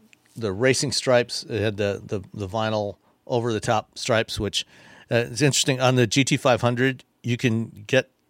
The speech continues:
stripes two different ways. You can get the vinyl stripes, which are three hundred and seventy-five dollars, or you can opt for the painted stripes, where they actually, you know, take the body, uh, comes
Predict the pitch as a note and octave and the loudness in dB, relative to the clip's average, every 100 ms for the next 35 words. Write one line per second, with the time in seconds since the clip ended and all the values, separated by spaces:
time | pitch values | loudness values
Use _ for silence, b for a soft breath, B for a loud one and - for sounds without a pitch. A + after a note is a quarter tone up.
0 | _ _ _ _ - D3 B2+ - - E3 | _ _ _ _ -2 2 2 0 -2 0
1 | D3 C3 A2 G#2+ F2+ - A2 A2 G#2+ F#2+ | 2 0 2 2 2 -2 -4 -4 -4 0
2 | A#2+ D3+ D#3+ A2 - F2 G#2+ - - _ | 2 4 4 0 0 0 0 -4 -8 _
3 | b b b b - A#2 B2+ A2 G#2+ F#2+ | b b b b -2 0 4 4 2 -2
4 | - C#3 B2+ A#2 G#2+ G2 G#2+ G2+ F2+ F#2+ | -2 2 2 0 -4 0 0 0 -2 -4
5 | F2 D#2 D#2+ G#2+ - - B B B B | -2 -2 -2 -4 -6 -10 B B B B
6 | - D#3+ F3 C#3+ B2+ A#2+ A#2 - - A2 | 0 2 4 2 2 2 2 0 2 2
7 | A2 A#2 - A3 G#3+ G#2 - - D2+ - | 2 0 2 2 2 0 0 -2 -4 -6
8 | - - _ - A2+ A2+ A2+ A2 A#2 G#2+ | -10 -12 _ -8 0 2 4 2 0 0
9 | G#2+ - A2 G#2+ G2 b b b b b | 0 0 0 -2 -4 b b b b b
10 | - G#2+ F#2+ - _ - D3 - C3+ - | -10 -8 -8 -12 _ -2 -2 0 -4 -4
11 | D3+ D3 - - - A#2+ B2 A#2+ A#2+ A2+ | -20 -20 -20 -20 -16 0 2 4 4 0
12 | - - - - B2 A2 G2+ G2 - C3+ | -4 -18 -18 -8 -2 0 0 -4 -2 -2
13 | A2 | -2